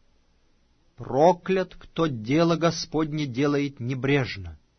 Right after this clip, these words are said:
и проклят, кто удерживает меч его от крови. Моав от юности своей был в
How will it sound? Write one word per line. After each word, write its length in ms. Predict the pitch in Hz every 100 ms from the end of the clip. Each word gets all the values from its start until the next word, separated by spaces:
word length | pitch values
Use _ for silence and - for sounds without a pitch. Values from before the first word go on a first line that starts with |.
| _ _ _ _ -
и 100 | 113
проклят, 760 | - - 151 185 - 101 104 -
кто 220 | - 139
удерживает 800 | 123 113 143 151 160 170 165 113
меч 500 | 117 190 208 - -
его 440 | 104 104 107 113
от 160 | 127 -
крови. 540 | - 120 160 98 92 _ _ _ _ _ _ _ _ _ _ _ _ _ -
Моав 540 | 113 120 139 180 147
от 160 | 135 -
юности 600 | 127 143 147 139 - 143
своей 480 | - 123 127 139 135
был 240 | 113 135
в 100 | 123